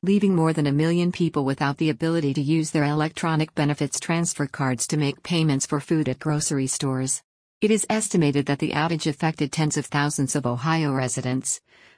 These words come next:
who were forced with a decision to either abandon their cards or use another means of payment if available to them.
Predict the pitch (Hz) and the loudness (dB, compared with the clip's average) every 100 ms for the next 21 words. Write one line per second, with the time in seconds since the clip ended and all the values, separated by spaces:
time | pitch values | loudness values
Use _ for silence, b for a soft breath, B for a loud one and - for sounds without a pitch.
0 | - 185 185 - 185 190 - 143 139 143 | 0 2 2 2 0 0 -2 -2 0 0
1 | - 160 147 139 - 160 160 135 147 151 | 0 0 0 -2 -2 -2 0 0 2 0
2 | 151 143 143 - 156 127 131 - - b | 2 0 0 -2 -2 -2 -4 -4 -6 b
3 | b b b 175 180 180 196 165 170 175 | b b b 0 2 2 2 2 4 2
4 | 160 175 180 147 175 156 143 147 156 156 | 2 2 0 -2 0 2 2 0 0 0
5 | 151 147 147 139 147 127 123 120 | 2 2 0 -2 -2 -4 -2 -4